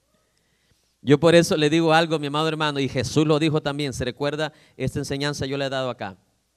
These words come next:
¿Se recuerda la enseñanza del sembrador?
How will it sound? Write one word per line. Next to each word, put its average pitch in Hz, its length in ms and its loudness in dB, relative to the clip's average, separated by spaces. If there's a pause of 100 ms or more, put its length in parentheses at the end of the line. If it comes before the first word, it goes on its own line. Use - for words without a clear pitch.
(1700)
¿Se - 220 -12
recuerda 143 320 -4
la 147 80 -2
enseñanza 131 420 -6
del 135 100 -6
sembrador? 123 500 -6